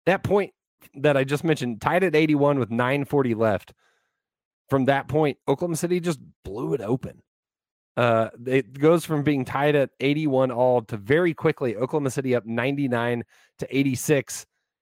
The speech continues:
when Kenny hits a twenty-seven foot three-point jumper to really, uh,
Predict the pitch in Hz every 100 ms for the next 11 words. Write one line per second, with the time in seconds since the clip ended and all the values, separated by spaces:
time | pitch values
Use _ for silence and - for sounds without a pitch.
0 | _ 151 180 156 - 220 240 196 196 _
1 | _ _ - 240 269 247 - 240 233 -
2 | 220 202 185 180 _ _ _ 185 151 -
3 | _ _ - 147 131 127 117 104 101 98
4 | 95 - _ _ _ _ _ _ 139 120
5 | 127 143 135 123 113 113 110 107